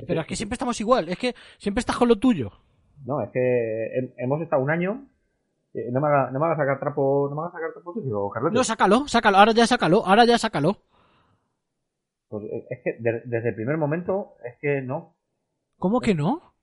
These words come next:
Speaker 2: Es que, eh, no había más habitaciones en el monasterio.
Speaker 1: Bueno,
Speaker 2: No.
Speaker 1: pues la de al lado.
Speaker 2: Pero, pero es que ronca.
Speaker 1: Ya, pero, pero, pero, eh, habíamos ido a, a, a, a descubrirnos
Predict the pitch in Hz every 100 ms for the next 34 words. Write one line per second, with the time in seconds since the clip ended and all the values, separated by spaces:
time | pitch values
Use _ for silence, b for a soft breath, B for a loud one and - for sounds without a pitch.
0 | _ _ _ 107 - 139 _ _ _ 151
1 | 143 170 202 202 196 185 156 123 120 107
2 | 110 120 120 120 113 - 98 92 _ _
3 | _ _ _ _ _ _ _ _ _ -
4 | - 143 165 190 160 131 123 151 190 202
5 | 359 _ _ _ _ _ _ _ 104 107
6 | 98 _ _ _ 117 107 - 131 123 117
7 | 120 269 - _ _ _ _ _ _ _
8 | - 131 95 123 277 294 175 175 156 135
9 | 135 175 151 139 - 151 160 151 151 160
10 | - 190 202 - 208 202 196 190 196 196
11 | 196 180 175 180 170 - 160 156 233 214
12 | 208 -